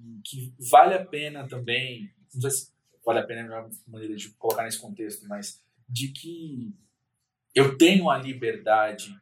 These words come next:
de trilhar esse caminho como eu bem entender.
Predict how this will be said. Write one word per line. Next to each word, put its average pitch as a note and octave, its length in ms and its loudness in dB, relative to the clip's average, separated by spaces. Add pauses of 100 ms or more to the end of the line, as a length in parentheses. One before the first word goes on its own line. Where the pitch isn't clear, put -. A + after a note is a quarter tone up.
(260)
de A#2 360 -8
trilhar A2+ 340 6
esse - 220 0
caminho C3 640 -12
como D3 300 -4
eu A#2+ 80 -10
bem A#2 340 -10
entender. G2 580 -12